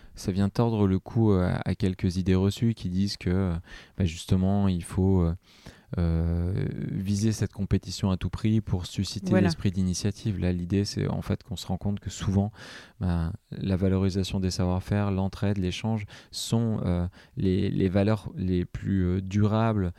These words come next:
Speaker 1: pour, euh, mettre en mouvement les gens, les fédérer, les organiser orga-, au-, autour d'un, d'un, d'un objectif commun.
Speaker 2: Voilà, et sortir des managements, euh, agressifs et
Speaker 1: Oui, dont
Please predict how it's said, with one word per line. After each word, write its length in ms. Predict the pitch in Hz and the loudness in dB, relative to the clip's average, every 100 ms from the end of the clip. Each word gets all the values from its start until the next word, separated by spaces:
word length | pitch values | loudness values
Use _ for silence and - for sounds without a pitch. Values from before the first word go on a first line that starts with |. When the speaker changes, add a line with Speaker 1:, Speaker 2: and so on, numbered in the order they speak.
| - _ | -14 _
Speaker 1:
pour, 340 | - 104 101 95 | -6 -2 0 2
euh, 240 | 87 87 | 0 0
mettre 300 | 98 98 - | 0 -2 0
en 40 | 95 | 0
mouvement 320 | 95 98 98 | 0 2 2
les 120 | 92 | 2
gens, 240 | 92 110 | 0 0
les 120 | 107 90 | 0 -2
fédérer, 460 | - 90 98 104 | -2 0 2 2
les 200 | 104 87 | 0 0
organiser 580 | 92 85 95 92 104 104 | 0 0 0 2 2 2
orga-, 320 | 92 87 - | 0 -2 -6
au-, 300 | - 95 - | -4 -4 -2
autour 320 | 101 - 110 | -2 2 0
d'un, 260 | 101 92 87 - - - - | 2 2 0 -4 -14 -20 -4
d'un, 320 | 98 87 90 | 0 0 0
d'un 200 | 90 95 | 0 2
objectif 420 | 95 92 101 - | 2 0 -2 -4
commun. 260 | - 123 123 - _ _ _ _ _ _ _ - - - | 0 0 0 -10 _ _ _ _ _ _ _ -20 -16 -4
Speaker 2:
Voilà, 260 | 170 175 | 0 2
et 60 | 170 | 0
sortir 420 | - 180 - 196 | -2 -6 -2 0
des 140 | 165 165 | 0 0
managements, 640 | 170 175 170 - 170 185 180 | 0 0 -2 -2 0 0 0
euh, 140 | 170 - | -2 0
agressifs 840 | 170 165 165 175 - 208 202 - | 0 2 2 0 -2 -6 -6 -6
et 140 | 165 160 | -4 -2
Speaker 1:
Oui, 440 | 104 117 123 117 95 | 2 4 6 4 4
dont 160 | 90 | 0